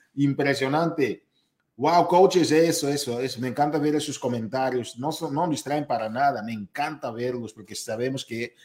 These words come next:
se trata de la, la, la comunidad latina en acción, ¿ok?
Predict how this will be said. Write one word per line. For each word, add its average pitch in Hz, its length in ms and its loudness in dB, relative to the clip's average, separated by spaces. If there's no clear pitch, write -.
se - 180 -4
trata 135 400 4
de 123 160 4
la, 113 260 0
la, 107 220 -6
la 117 180 -2
comunidad 113 440 0
latina 120 340 0
en 117 80 -4
acción, 113 640 -4
¿ok? 120 240 -2